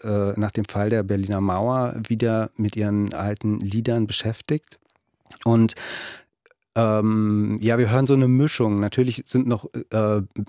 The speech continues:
Lieder aus der Sowjetunion beibehalten worden, Lieder der Kolchose und so weiter, des gemeinsamen Arbeitens, aber auch die wirklich ganz alten, dreihundert Jahre alte Lieder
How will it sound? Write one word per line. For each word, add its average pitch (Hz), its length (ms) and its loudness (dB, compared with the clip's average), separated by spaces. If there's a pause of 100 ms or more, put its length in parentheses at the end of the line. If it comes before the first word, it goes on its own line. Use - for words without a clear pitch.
Lieder 104 320 2
aus 98 140 -4
der 101 100 0
Sowjetunion 123 840 2
beibehalten 110 680 0
worden, 104 640 -2
Lieder 98 340 0
der 95 100 -2
Kolchose 117 760 0
und 104 180 -4
so - 140 -12
weiter, 110 360 0
des - 200 -12
gemeinsamen 101 500 0
Arbeitens, 113 640 -2
aber 101 260 -2
auch - 120 -8
die 101 160 -4
wirklich - 280 -6
ganz 101 300 -2
alten, 98 380 -2
dreihundert 92 480 -2
Jahre 92 260 -4
alte 98 260 -4
Lieder 95 300 0